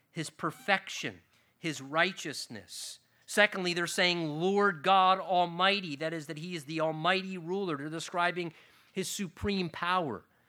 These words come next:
They're proclaiming continually his incredible authority as the Almighty One,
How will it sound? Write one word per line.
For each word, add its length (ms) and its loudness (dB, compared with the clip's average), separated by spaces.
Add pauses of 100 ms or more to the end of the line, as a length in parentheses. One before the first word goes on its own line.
(280)
They're 120 -2
proclaiming 760 2
continually 800 0
his 240 -2
incredible 800 2
authority 920 0 (600)
as 200 -2
the 140 -4
Almighty 500 2
One, 400 0